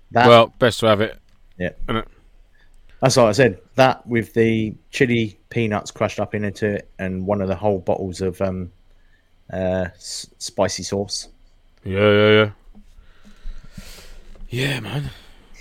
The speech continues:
Speaker 2: Right, I think that's covered
Speaker 1: Yeah.
Speaker 2: the ration pack. Um, f-, well,
Speaker 1: So
Speaker 2: it hasn't for
Speaker 1: let's
Speaker 2: me though. I
Speaker 1: see.
Speaker 2: mean, I got, what can I get in there?
Speaker 1: Yeah,
Speaker 2: What
Speaker 1: what
Speaker 2: could
Speaker 1: can
Speaker 2: I
Speaker 1: you get?
Speaker 2: Other than
Speaker 1: Spam.
Speaker 2: eggs,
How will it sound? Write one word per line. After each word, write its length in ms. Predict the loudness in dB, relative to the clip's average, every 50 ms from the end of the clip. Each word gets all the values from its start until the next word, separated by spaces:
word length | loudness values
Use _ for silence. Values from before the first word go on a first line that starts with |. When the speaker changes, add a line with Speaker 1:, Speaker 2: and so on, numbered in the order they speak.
| -20 -20 -10 0
Speaker 2:
Right, 160 | 2 2 4 4
I 40 | 2
think 120 | -2 -4
that's 140 | -4 -4 -6
covered 440 | -2 0 0 2 2 0 -2 -2 -2 2
Speaker 1:
Yeah. 140 | 4 4 4
Speaker 2:
the 40 | 4
ration 360 | 2 -2 -2 -4 -8 -10 -8
pack. 340 | -6 -6 -6 -6 -6 -12 _ -20 -20 _ _ _ -20 _ -8 -6
Um, 460 | -4 -2 0 -2 -2 -4 -6 -12 -16 _ _ _ _ _ _ _ -20 _ -20 _ -20 -20 -20 _ -20
f-, 200 | -20 _ -20 -20 -16 -6
well, 280 | -2 -2 -2 -2 -4 -12 -20 -20 -20 _ -20 -20 -20 -20 -20 -20 -20 -20 -20 -20 -20 -20 -20 -20 -20 -20 -20 -20 -20 -20 -20 -14
Speaker 1:
So 260 | -12 -8 -2 0 2
Speaker 2:
it 40 | 2
hasn't 220 | 2 2 0 0
for 80 | 0 2
Speaker 1:
let's 120 | 4 6
Speaker 2:
me 100 | 6 4
though. 120 | 2 2
I 40 | 0 0
Speaker 1:
see. 40 |
Speaker 2:
mean, 240 | 2 2 2 2 0
I 100 | -2 -4 -4
got, 200 | -2 -2 -4 -2 -2
what 180 | -4 -4 -2 -4
can 120 | -4 -2
I 100 | -2 -2
get 160 | 0 0 2 2
in 140 | 2 0 0
there? 180 | -2 -2 2
Speaker 1:
Yeah, 140 | 2 2 4
Speaker 2:
What 120 | 2 0
Speaker 1:
what 60 | -2 -2
Speaker 2:
could 60 | -2 0
Speaker 1:
can 80 | 0
Speaker 2:
I 20 | 0
Speaker 1:
you 120 | 0 -2
get? 200 | -4 -6 -8 -8 -8 _ _ -20 -20 _ -20 _ _ _ _ _ _ _ _ _ _ _ _ _ _ _ _ 0
Speaker 2:
Other 160 | 0 0 4 4
than 120 | 2 2
Speaker 1:
Spam. 240 | 4 2 4 4 4
Speaker 2:
eggs, 320 | 4 4 4 2 -2 -4